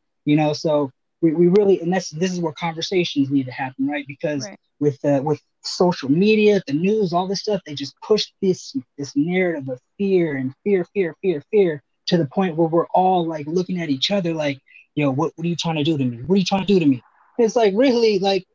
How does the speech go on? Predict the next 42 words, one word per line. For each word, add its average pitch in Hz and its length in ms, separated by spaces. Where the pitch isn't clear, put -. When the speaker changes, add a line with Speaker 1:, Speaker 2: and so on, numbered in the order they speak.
Speaker 1:
we 220 160
all 226 140
have 202 180
that 190 200
same 185 260
thought. 160 340
None 220 240
of, 196 100
nobody's 226 360
trying 202 120
to 190 60
do 190 160
anything 190 300
to 190 60
anybody. 147 420
You 160 100
know, 170 120
they're 180 160
just 185 200
trying 196 180
to 151 140
push 202 220
that 165 160
because 151 260
that's 170 240
what 143 120
sells. 143 580
And 156 120
now 160 180
we 160 100
have 147 200
these 147 140
conversations 147 720
like 139 180
this, 160 260
like, 135 160
women 156 340
are 143 120
just 143 280
afraid 160 460
of 139 120
men 151 400